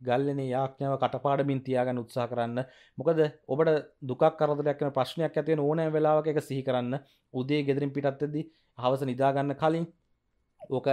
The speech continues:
හැම වෙලේම උච්චාරණය කරන පුරුද්දක් කරගන්න. ඒ දේ තුළ ඔබේ මේ මාසය විතර නෙමෙයි ඉදිරිය යහපතින් යහපත ළඟා කරගන්න හැකියාව පවතින වගේම ඔබට හිතා ගන්න බැරි දේ ඔබ අනතුරු වලින් ගැලවේවි, ප්‍රශ්න වලින් නිදහස් වේවි.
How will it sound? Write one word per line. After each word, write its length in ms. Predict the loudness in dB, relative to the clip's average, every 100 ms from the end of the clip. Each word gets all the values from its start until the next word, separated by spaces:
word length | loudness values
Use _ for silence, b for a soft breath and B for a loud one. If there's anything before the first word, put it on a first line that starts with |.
| -2
හැම 140 | -4 -4
වෙලේම 200 | -2 -2
උච්චාරණය 360 | -2 0 2 0
කරන 120 | -2
පුරුද්දක් 380 | -4 -4 -4 -4
කරගන්න. 320 | -6 -4 -6 -10 b b
ඒ 140 | -4 -2
දේ 180 | -2 -2
තුළ 220 | -2 -4 -8 _
ඔබේ 320 | -8 -4 -2 -4 -6 -6
මේ 160 | -4
මාසය 500 | 0 0 0 -2 -4 -4
විතර 260 | -8 -6
නෙමෙයි 240 | -4 -4 -4
ඉදිරිය 300 | -4 -2 -4 -6 b -6
යහපතින් 480 | -2 -2 -2 -4 -4
යහපත 200 | -4 -4
ළඟා 280 | -4 -4 -4
කරගන්න 320 | -4 -6 -6
හැකියාව 320 | -6 -4 -4
පවතින 280 | -2 -4 -4
වගේම 260 | -4 -4 -6
ඔබට 280 | -4 -4 -4
හිතා 300 | -2 -2 -2
ගන්න 200 | -2 -2
බැරි 180 | -2
දේ 80 | -2
ඔබ 80 | -2
අනතුරු 380 | -2 0 -2 -2
වලින් 180 | -2 0
ගැලවේවි, 460 | 0 2 0 -2 -6 B B 4
ප්‍රශ්න 280 | 4 4 0
වලින් 180 | 0
නිදහස් 300 | 0 0 0 -2
වේවි. 320 | -2 0 -2